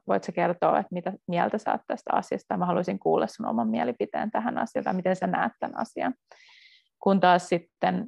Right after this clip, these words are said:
just generaattori ja manifestin generaattori vaan voi reagoida sille, että joku sanoi jotain, ja sit siitä tuli joku ajatus, ja nyt mun on pakko sanoa se ääneen, niin sitten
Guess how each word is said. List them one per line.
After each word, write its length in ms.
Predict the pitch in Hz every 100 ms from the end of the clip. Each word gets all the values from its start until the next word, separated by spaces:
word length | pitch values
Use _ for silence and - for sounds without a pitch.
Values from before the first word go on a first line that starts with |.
| -
just 200 | 185 175
generaattori 520 | - 180 185 190 - 185
ja 40 |
manifestin 480 | 180 180 196 - 185
generaattori 540 | 185 185 180 190 - 180
vaan 160 | 185
voi 180 | 185 185
reagoida 600 | 190 208 185 - - 214
sille, 300 | - - -
että 140 | 202 196
joku 140 | 190
sanoi 360 | - 196 190 185
jotain, 320 | 196 - -
ja 60 |
sit 180 | 190 180
siitä 140 | 180 180
tuli 140 | 185
joku 200 | 180 170
ajatus, 500 | 180 196 180 175 160
ja 60 | -
nyt 140 | 196 180
mun 140 | 180
on 80 | 180
pakko 240 | 190 190
sanoa 280 | 175 165 170
se 160 | 190 -
ääneen, 480 | 107 107 - 170 247 _ _ _ _
niin 120 | 170 156
sitten 400 | 160 - 151